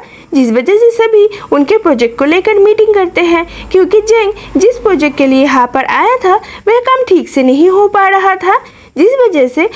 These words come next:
मैनेजमेंट जियान ग्रुप से उनका मार्केटिंग बजट मांगता है और ये भी कहता है कि अगर इसका रिजल्ट अच्छा नहीं हुआ तो फात को फायर कर दिया जाएगा,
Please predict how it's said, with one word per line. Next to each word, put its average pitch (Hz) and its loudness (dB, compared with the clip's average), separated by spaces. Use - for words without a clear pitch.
मैनेजमेंट 359 0
जियान 214 0
ग्रुप 330 2
से 403 -2
उनका 247 0
मार्केटिंग 311 0
बजट 240 -2
मांगता 349 0
है 320 0
और 415 0
ये 247 2
भी 330 2
कहता 392 0
है 285 2
कि 415 0
अगर 339 -2
इसका 226 -2
रिजल्ट 349 -2
अच्छा 240 -4
नहीं 311 4
हुआ 440 2
तो 381 0
फात 254 -4
को 415 0
फायर 262 0
कर 403 -2
दिया 370 0
जाएगा, 349 2